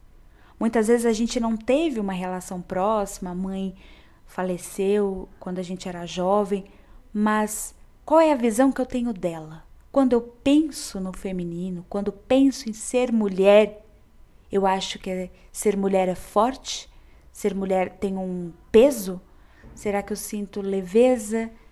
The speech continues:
Será que eu penso que mulher é ser guerreira, é dar conta de tudo? Quais foram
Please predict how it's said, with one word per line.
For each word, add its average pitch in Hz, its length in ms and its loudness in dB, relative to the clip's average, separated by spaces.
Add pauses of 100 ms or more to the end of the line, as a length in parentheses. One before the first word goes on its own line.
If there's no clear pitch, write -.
(220)
Será 220 240 -10
que 220 80 -10
eu 208 60 -10
penso 214 260 -2
que - 80 -6
mulher 220 340 2
é 220 60 0
ser 214 220 0
guerreira, 214 680 2
é - 20 0
dar 196 140 -2
conta 220 300 -4
de 208 120 -6
tudo? 214 800 0 (1000)
Quais 330 320 -6
foram 277 640 2